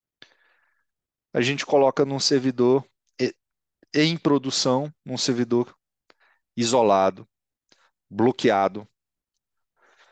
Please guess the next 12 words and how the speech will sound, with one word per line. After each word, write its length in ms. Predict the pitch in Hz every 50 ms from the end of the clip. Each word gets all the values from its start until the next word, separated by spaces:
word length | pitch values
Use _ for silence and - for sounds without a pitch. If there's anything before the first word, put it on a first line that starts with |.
| _ _ _ _ _ _ _ _ _ _ _ _ _ _ _ -
que 100 | - 123
só 180 | - - 139 139
um 140 | 151 160
parceiro 720 | - - 147 113 113 - - - 135 131 139 143 139 131 -
consiga 480 | - 120 117 110 - - 110 104 104
validar, 680 | 92 101 98 101 113 127 123 117 107 110 127 - - - _ _
por 120 | - 113 110
exemplo, 460 | 107 98 92 101 101 107 - - - - _ _ _ -
mas 180 | 220 196 -
tá 120 | - 190 180
em 40 | 170
produção. 560 | - 175 185 175 - - - 165 156 151